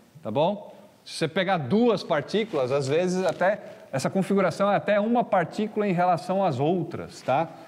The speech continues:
Então, às vezes, duas partículas podem estar juntas, numa dada outra situação, elas estão separadas, e as posições em si são diferentes,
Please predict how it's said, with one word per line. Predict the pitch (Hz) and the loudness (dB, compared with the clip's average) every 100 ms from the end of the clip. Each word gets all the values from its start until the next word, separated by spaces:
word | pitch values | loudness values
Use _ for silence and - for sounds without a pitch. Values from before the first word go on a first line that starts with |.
| - - | -12 -2
Então, | 151 | 0
às | 156 | 2
vezes, | 143 180 151 | 2 0 2
duas | 190 190 | 0 0
partículas | 190 151 135 147 160 - | 0 -2 -2 -4 -4 -2
podem | 151 151 | -2 0
estar | 147 135 | 0 -2
juntas, | 104 131 175 175 147 117 | 0 0 2 0 -2 -2
numa | 120 143 139 | 0 0 0
dada | 143 147 | 0 0
outra | 147 139 131 | -2 -4 -6
situação, | - 127 - 143 | -6 -6 -4 -4
elas | 135 | -4
estão | 135 131 | -4 -6
separadas, | - 123 123 107 123 160 160 139 120 117 | -4 -4 0 2 2 2 0 -2 -4 -4
e | |
as | - | -4
posições | - 123 113 143 143 | -2 -4 -2 -4 -2
em | 123 | -4
si | 120 123 | -6 -8
são | - 113 | -6 -6
diferentes, | 101 104 113 156 156 151 - | -6 -4 -2 0 -2 -6 -12